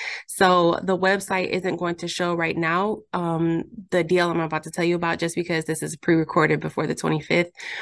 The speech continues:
But, um, the deal I'm gonna tell you about is the yearly all access subscription.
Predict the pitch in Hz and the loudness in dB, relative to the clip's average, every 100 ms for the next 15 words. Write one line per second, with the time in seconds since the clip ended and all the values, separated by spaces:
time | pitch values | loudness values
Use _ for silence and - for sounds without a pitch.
0 | - - 165 185 208 190 - - - 185 | -12 -6 -2 4 6 6 4 -2 0 0
1 | 180 - 185 180 196 202 190 190 185 196 | 2 0 0 2 4 4 2 2 0 -2
2 | 190 185 175 170 170 - 175 170 165 - | -2 -2 -2 -4 -4 -4 0 0 -2 -8
3 | 170 170 165 160 156 - 165 175 185 190 | -6 -2 0 0 -2 -4 -2 0 2 2
4 | - 165 165 - 170 - 180 170 - - | -2 -2 -2 -4 -6 -4 -6 -4 -6 -2
5 | 165 180 - 214 220 | 0 0 2 2 2